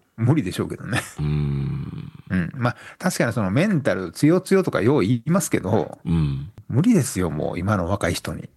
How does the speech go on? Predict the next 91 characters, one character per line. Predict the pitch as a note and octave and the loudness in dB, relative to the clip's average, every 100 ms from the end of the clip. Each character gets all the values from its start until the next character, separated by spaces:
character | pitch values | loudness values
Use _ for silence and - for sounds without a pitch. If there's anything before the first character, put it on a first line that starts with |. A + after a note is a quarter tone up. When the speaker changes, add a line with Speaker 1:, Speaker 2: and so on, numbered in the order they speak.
| - - | -6 0
Speaker 2:
い | |
や、 | F2 | 2
僕 | G#2 F2+ F3 | 2 2 0
ら | - | 2
も | - - | 2 2
無 | - F#2+ | 2 2
理 | - | 0
で | D#3 | -2
し | E3 | 0
ょ | |
う | - | -2
け | - | -2
ど | C#3+ - | -4 -2
ね、 | - | -2
多 | - A#2+ | 0 -2
分 | C3 A2+ | -2 -2
ね。 | A2 | 0
Speaker 1:
う | F#2 | 2
ん、 | F#2+ | 2
ま | G2 | 2
あ | |
僕 | A2+ A2 C#4+ | 2 4 4
ら | C4+ | 4
も | A2+ | 4
無 | B2 | 4
理、 | C#3+ | 2
僕 | B2 A#2+ - G#4+ | 0 0 4 4
ら | F#4 | 4
で | E3 | 4
も | E3 D3 B2+ D#2 - _ | 4 4 2 0 -6 _
Speaker 2:
う | - | -2
ん。 | F2 D#2+ D2+ | 0 2 0
Speaker 1:
自 | D2+ A#2+ | 0 0
信 | B2 C4 G3+ | 2 4 4
な | A2+ | 4
い | |
や | A#2+ D2+ | 2 0
ん。 | F#2 | -2
僕 | A2 B2+ | 2 4
が | A#2+ A2+ A2+ - | 4 2 -4 -4
二 | C#3+ | -2
十 | A#2 | -2
歳 | - | -2
の | E2+ | 0
頃 | G#2+ F2+ | 2 2
に | |
自 | F2 A#2 | 4 4
衛 | A2+ | 4
隊 | A#2+ D#3+ | 4 2
行 | |
け | B2+ | 2
っ | |
て | G#2+ | 2
言 | |
わ | F#2+ | 0
れ | |
て | F2+ | -2
も | E2+ | 2
絶 | C#3 C#3 | 2 4
対 | C#3+ | 2
嫌 | A2+ A2 | 4 2
っ | |
て | - | 0
言 | |
っ | - | -2
て | F2 | -2
た | D#2 | -2
か | D#2 | -2
ら。 | F2 E2 - | -2 -2 2
Speaker 2:
う | |
ん。 | E2+ D#2 C#2 C#2+ D2 - - | 2 4 2 -4 -10 -18 -6
Speaker 1:
も | A2+ | -2
う | |
そ | - G3 | 0 2
ん | G3+ F3+ | 2 2
な | F#2+ | 2
ん | F2 | 2
無 | G#2 A3+ | 2 6
理 | C#4 | 6
で | A#2 | 4
す | - F#2 | 0 -10
っ | |
て | - - | -8 -2
い | F#2 | 0
う、 | F2+ F2 F2+ - - - - - - | -2 -4 -6 -10 -14 -20 -16 -16 -18
<laughs> | - _ C#4+ - - | -20 _ -2 -2 0
言 | C#3 | 0
っ | |
て | - - | 2 2
ま | A3+ | 2
し | - | 0